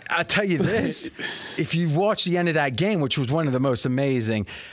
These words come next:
Speaker 1: how they got to overtime. Like, at a certain point, you could have said, "Well, getting three and a half, I don't see," 'cause it was a one-point game. Like, with what, three minutes left? How does a one-point game get to overtime with, like, three minutes? I don't think I've ever seen that.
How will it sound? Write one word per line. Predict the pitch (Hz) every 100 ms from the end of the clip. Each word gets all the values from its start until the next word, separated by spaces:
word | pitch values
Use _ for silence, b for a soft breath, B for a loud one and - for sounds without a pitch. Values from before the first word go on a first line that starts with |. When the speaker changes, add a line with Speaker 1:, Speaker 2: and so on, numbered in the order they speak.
| B
Speaker 1:
how | - - 202 214
they | 196 156
got | 160 160 -
to | 135
overtime. | 156 247 240 143 135 117 B B
Like, | 170 160
at | 170
a | 156
certain | - 269 254 165
point, | 190 170
you | 165
could | - 160
have | 147
said, | 175 156
"Well, | 151
getting | 139 208
three | - 190
and | 175
a | 156
half, | 190 226 170
I | 156 180
don't | 180
see," | - 151
'cause | 165 160
it |
was | 156
a | 147
one-point | 175 226 - 170 147
game. | 160 247 214 147 135 127 B B B B -
Like, | 160
with | 156 156
what, | 220 151
three | - 180 214
minutes | 185 233 311 -
left? | 139 131
How | 180
does | 294 294
a |
one-point | 175 220 254 240 220 147
game | 214 233
get | 185 190
to | 180
overtime | 170 220 233 160 - 135 113 98 98 B B B -
with, | 165
like, | 185 160
three | - 202 208
minutes? | 240 277 214 180
I | 156
don't | 302
think | 247 196
I've | 175
ever | 170 185
seen | - 254 349 302
that. | 147 117 98